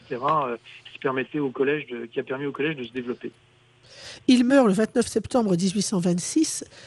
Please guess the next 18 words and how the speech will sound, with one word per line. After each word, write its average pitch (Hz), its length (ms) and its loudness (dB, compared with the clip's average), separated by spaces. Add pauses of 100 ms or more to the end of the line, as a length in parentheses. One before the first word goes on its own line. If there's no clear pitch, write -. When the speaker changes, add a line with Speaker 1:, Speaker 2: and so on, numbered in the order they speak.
(1040)
Speaker 2:
Que 330 120 4
reste-t-il 262 640 2
aujourd'hui 196 420 2
de - 60 -10
sa 180 180 -4
mémoire ? 170 500 -2
Est-ce - 160 -8
que, 185 340 2
aux 208 140 -2
États-Unis, 202 640 0
en 202 80 0
tout 190 140 -6
cas, 240 160 -2
on 240 80 -2
se - 120 -8
souvient 185 360 0
de 175 80 0
lui ? 180 340 -4